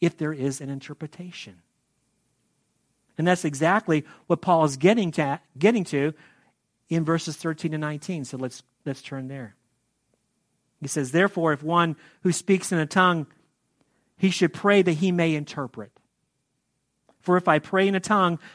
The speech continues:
my spirit prays, but my mind is" what? "It's unfruitful."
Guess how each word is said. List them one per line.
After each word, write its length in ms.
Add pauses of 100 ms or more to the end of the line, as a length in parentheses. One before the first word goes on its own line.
(140)
my 180
spirit 440
prays, 460
but 160
my 140
mind 760 (420)
is" 160
what? 440 (520)
"It's 240
unfruitful." 1000